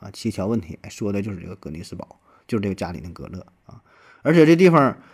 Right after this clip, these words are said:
当时出了很多的名人儿，就是他原来是属于德国的东普鲁士的首府，是这个普鲁士的政治文化的中心啊，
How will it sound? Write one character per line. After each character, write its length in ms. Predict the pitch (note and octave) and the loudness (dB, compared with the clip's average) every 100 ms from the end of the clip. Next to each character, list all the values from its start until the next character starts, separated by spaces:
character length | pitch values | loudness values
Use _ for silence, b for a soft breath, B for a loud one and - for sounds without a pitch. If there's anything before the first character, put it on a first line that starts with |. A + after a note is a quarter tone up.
| b b b _ - | b b b _ 4
当 200 | E3 E3+ | 6 6
时 380 | C#3+ C3 C3+ - | 4 2 2 -2
出 260 | - E3 C#3+ | -6 0 6
了 320 | D3 C3 - - | 8 6 2 -10
很 280 | - G#2+ | -2 0
多 200 | A#2 B2+ | 2 2
的 400 | B2 A#2 G2 G2 - | 4 2 0 -4 -4
名 200 | A2+ C3+ | 0 2
人 100 | A#2+ | 2
儿， 200 | C2+ - _ _ _ _ _ - | -4 -12 _ _ _ _ _ -8
就 100 | A#2+ | -4
是 140 | A#2+ | 2
他 160 | D#3 C#3 | 4 6
原 120 | C#3 | 6
来 140 | C3 | 4
是 160 | C3 C3+ | 2 -4
属 240 | - G2+ | -4 -4
于 100 | G#2+ | -4
德 220 | A2+ B2 | 0 0
国 160 | B2 A2+ | 0 0
的 80 | A#2+ | -2
东 220 | C3 A#2+ | -2 -2
普 100 | C3 | 0
鲁 100 | A#2+ | -2
士 200 | G2 C3+ | -2 -2
的 120 | G#2+ G2+ | -2 -2
首 200 | G#2 A#2 | -2 -4
府， 240 | A2+ - _ _ _ _ _ _ _ _ _ _ - _ - | -4 -12 _ _ _ _ _ _ _ _ _ _ -20 _ -12
是 200 | C3 C3 | -4 -2
这 100 | B2+ | 0
个 120 | A#2 | -2
普 160 | - B2+ | -2 -2
鲁 100 | C3 | -2
士 100 | C3 | -2
的 120 | A2+ | -2
政 200 | C3+ B2 | -2 -2
治 80 | A2+ | -2
文 220 | G2 G2+ | -4 -4
化 180 | A#2 A2 | -4 -2
的 140 | G2+ G2+ _ | -4 -8 _
中 180 | - G2+ | -10 -8
心 160 | G2+ - | -8 -16
啊， 160 | - | -16